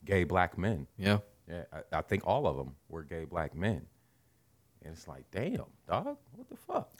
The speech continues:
Speaker 2: Yeah, he got, like, sixty of those motherfuckers
Speaker 1: Mm.
Speaker 2: before anybody even found him.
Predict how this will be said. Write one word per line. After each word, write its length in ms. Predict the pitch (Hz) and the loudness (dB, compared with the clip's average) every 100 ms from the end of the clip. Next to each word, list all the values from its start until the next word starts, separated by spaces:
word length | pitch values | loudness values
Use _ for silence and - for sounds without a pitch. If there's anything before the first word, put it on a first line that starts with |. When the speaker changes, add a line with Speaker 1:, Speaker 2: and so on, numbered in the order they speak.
| _ | _
Speaker 2:
Yeah, 240 | 92 113 92 | -2 2 4
he 100 | 117 | 4
got, 160 | 107 | 6
like, 160 | 90 90 - - | 4 2 -4 -8
sixty 480 | - 160 - 101 | -4 -4 -4 -6
of 80 | 80 | -4
those 220 | 80 80 | -4 -8
motherfuckers 460 | 90 87 87 104 92 | -8 -8 -6 -2 2
Speaker 1:
Mm. 20 | |
Speaker 2:
before 280 | 92 92 101 | 2 4 6
anybody 240 | 104 104 104 | 8 8 8
even 220 | 104 101 | 6 4
found 240 | 113 117 | 4 4
him. 80 | 78 | 2